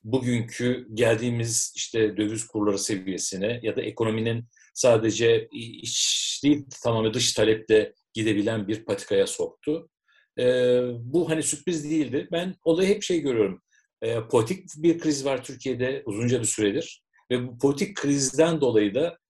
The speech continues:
e, siyasi iktidar da giderek böyle, e, maceracı bir ekonomik politikasına girmiş durumda bir süredir.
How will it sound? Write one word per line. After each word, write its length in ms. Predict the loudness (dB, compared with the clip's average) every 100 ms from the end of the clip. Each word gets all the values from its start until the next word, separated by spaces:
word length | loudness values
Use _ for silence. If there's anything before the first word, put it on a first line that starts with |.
| _
e, 120 | 0 2
siyasi 400 | 4 4 2 -4
iktidar 500 | -8 -2 2 4 4
da 180 | 2
giderek 680 | 2 -4 -2 2 2 2 -2
böyle, 380 | -2 0 -4 -8 _ _ -4
e, 360 | 0 2 2 0 -4 -10 -16 -14
maceracı 640 | -4 0 4 4 4 2 -2
bir 220 | -4 -6
ekonomik 380 | -6 -2 -2 0
politikasına 520 | -2 -2 -2 -2 -4
girmiş 460 | -2 -2 -4 -6 -6
durumda 320 | -4 -2 -2
bir 60 | -4
süredir. 560 | -2 0 -2 -4 -8